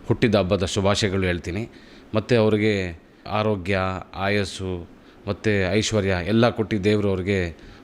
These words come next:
ಇನ್ನು ಮುಂದೆ ದೊಡ್ಡದಾಗಿ ಹೆಚ್ಚಾಗಿ ಕೆಲಸ ತೊಗೊಳ್ಳಿ ಅಂತ ನಾನು ದೇವ್ರ ಹತ್ರ ಬೇಡ್ಕೊಳ್ತೀನಿ. ಮತ್ತು ಅವ್ರಿಗೆ, ಅವರು ನಮಗೆ ಇನ್ಸ್ಪಿರೇಷನ್, he is a big inspiration. He is a youth, ಭಾಳ ಕಮ್ಮಿ ಏಜು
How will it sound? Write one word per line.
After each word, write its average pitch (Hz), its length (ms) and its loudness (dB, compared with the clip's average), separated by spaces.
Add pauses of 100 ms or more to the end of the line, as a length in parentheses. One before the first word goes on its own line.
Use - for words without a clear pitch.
ಇನ್ನು 131 220 4
ಮುಂದೆ 113 640 0
ದೊಡ್ಡದಾಗಿ 123 460 2
ಹೆಚ್ಚಾಗಿ 107 520 0
ಕೆಲಸ 98 280 -4
ತೊಗೊಳ್ಳಿ 98 380 0
ಅಂತ 92 160 -4
ನಾನು 87 300 -4
ದೇವ್ರ 98 180 0
ಹತ್ರ 90 200 -4
ಬೇಡ್ಕೊಳ್ತೀನಿ. 87 680 -6 (460)
ಮತ್ತು 117 280 4
ಅವ್ರಿಗೆ, 120 680 2 (120)
ಅವರು 135 280 4
ನಮಗೆ 113 600 0
ಇನ್ಸ್ಪಿರೇಷನ್, 117 720 -2 (640)
he 120 80 0
is 117 140 0
a 107 60 -4
big 127 220 0
inspiration. 110 680 0
He 127 240 2
is 123 100 4
a 117 200 2
youth, 139 400 2 (640)
ಭಾಳ 120 240 2
ಕಮ್ಮಿ 131 340 0
ಏಜು 120 460 0